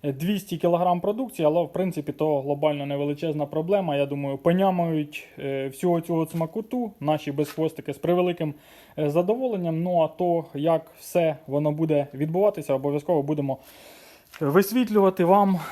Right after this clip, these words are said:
на нашому YouTube каналі. Отака от гранулка у нас вийшла.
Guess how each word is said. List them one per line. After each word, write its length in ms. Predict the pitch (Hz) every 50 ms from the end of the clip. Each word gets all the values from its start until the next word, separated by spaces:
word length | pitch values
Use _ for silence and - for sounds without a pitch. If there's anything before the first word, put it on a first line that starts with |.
| -
на 360 | 160 151 160 175 180 180 175 151 139
нашому 460 | 165 165 180 180 175 - - 160 160 160
YouTube 480 | 151 - - 147 151 160 160 180 156 -
каналі. 360 | - 156 151 139 131 127 127 123 - -
Отака 300 | 139 - 156 - 170 151
от 100 | 139 139
гранулка 640 | 139 151 156 156 151 147 143 139 135 - 139 139 139 - - -
у 100 | 147 139
нас 220 | 143 147 151 - 214
вийшла. 380 | 247 269 247 - 202 185 165